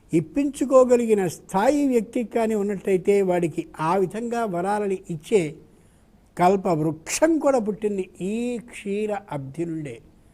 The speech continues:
కాబట్టి క్షీరాబ్ధి ద్వాదశి పూజని చేసే సందర్భంలో, ఆ కనిపించేటటువంటి ఉసిరిక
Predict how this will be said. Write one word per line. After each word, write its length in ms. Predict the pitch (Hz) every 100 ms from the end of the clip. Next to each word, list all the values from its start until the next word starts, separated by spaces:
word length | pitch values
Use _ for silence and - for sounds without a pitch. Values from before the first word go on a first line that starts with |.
| _ _ _ _ _ _ _ -
కాబట్టి 340 | 262 262 -
క్షీరాబ్ధి 800 | 147 - 170 208 262 262 214 247
ద్వాదశి 800 | 220 151 160 185 240 214 - 233
పూజని 460 | 214 - 196 220 226
చేసే 440 | 175 190 180 185
సందర్భంలో, 880 | 170 151 160 156 165 170 170 143 151 - _ _ _ _ _ _ _ - 165
ఆ 160 | 196
కనిపించేటటువంటి 1160 | 196 180 220 262 285 285 269 247 247 247 233 226
ఉసిరిక 520 | 180 170 240 233 226